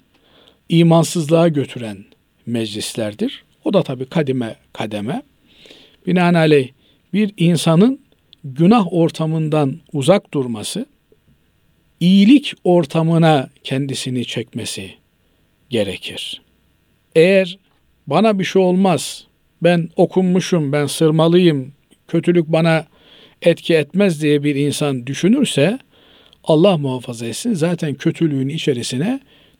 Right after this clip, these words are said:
düşmüş demektir. Bu yönüyle olabildiğince zamanımızı iyi, güzel insanlarla beraber geçirmeye çalışmamız gerekir. Bunun haricinde tabii kişiye özel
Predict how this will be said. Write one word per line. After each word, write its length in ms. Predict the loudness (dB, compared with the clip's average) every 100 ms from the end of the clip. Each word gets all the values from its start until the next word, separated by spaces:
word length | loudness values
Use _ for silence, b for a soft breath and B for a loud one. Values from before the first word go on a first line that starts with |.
| -14
düşmüş 580 | -10 -2 0 0 -4 -14 _ _
demektir. 640 | -12 -12 -12 -10 -10 -10 -14 b b b b b
Bu 120 | 0 4
yönüyle 640 | 4 6 4 4 2 0 -4 _ _ _ 0
olabildiğince 960 | 2 4 2 -2 0 2 2 2 0
zamanımızı 920 | 0 0 2 2 2 0 2 2 0 -6 b b b b -6
iyi, 360 | -2 2 2
güzel 380 | 0 4 4 4
insanlarla 800 | -2 -8 -8 -6 -4 -4 -4 -4
beraber 460 | -4 -2 0 0 0
geçirmeye 720 | -2 -8 -8 -12 -14 -14 -16 _ _
çalışmamız 680 | -12 -10 -10 -14 -16 -16 -14
gerekir. 520 | -12 -12 -10 -10 -10 _ B B B B B B B B B
Bunun 240 | 2 4
haricinde 680 | 6 6 4 0 -2 -2 -2
tabii 300 | -2 -2 -4
kişiye 440 | -4 -4 2 2
özel 420 | 4 2 2 0